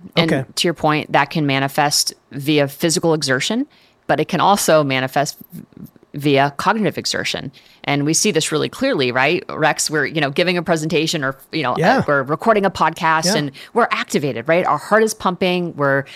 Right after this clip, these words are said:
Speaker 1: delivering, we care about what we're doing, and we want it to be good. So there is an elevation in, you know, we've got a, our, basically activation is basically our sympathetic, you know,
Speaker 2: Right.
Speaker 1: branch of our nervous system
Speaker 2: Right.
Speaker 1: is, is activated.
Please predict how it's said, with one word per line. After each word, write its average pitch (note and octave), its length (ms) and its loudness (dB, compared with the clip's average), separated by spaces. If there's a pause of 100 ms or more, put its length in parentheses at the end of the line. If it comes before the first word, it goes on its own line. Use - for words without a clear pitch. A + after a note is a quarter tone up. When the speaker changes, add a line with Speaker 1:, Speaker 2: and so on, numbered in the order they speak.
(140)
Speaker 1:
delivering, F#3+ 460 2
we C#3+ 100 0
care G3+ 260 0
about G3+ 160 4
what F3+ 80 0
we're F#3 140 2
doing, E3 340 0
and D3 60 0
we C#3 40 -2
want E3 220 2
it F3+ 120 0
to E3 60 -8
be E3 100 0
good. D3+ 360 0
So C#3+ 320 2 (300)
there D#3+ 200 4
is C#3+ 420 0
an D3+ 300 -2
elevation E3+ 760 2
in, C#3+ 500 -2 (280)
you D#3 120 -4
know, C#3+ 80 0
we've C#3 160 -2
got C3+ 160 0
a, A#2+ 80 2
our, C3 260 2 (300)
basically D#3+ 300 -2
activation D#3+ 540 -2
is C#3+ 140 -6
basically C#3+ 280 -4
our C3+ 60 -2
sympathetic, D#3+ 720 -4 (160)
you D#3 80 -6
know, C#3+ 80 -2
Speaker 2:
Right. E3 80 0
Speaker 1:
branch E3 240 2
of C#3 60 -6
our D3+ 80 2
nervous C#3+ 260 0
system A#3+ 320 -2
Speaker 2:
Right. D#3+ 80 0
Speaker 1:
is, C3 100 -6
is C#3 220 -4
activated. A3 600 0